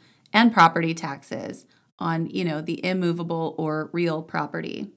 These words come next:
Individual income taxes,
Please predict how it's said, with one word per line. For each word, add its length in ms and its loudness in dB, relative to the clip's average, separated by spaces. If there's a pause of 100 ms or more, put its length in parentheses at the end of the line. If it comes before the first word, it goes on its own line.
(1120)
Individual 500 2
income 400 -2
taxes, 680 0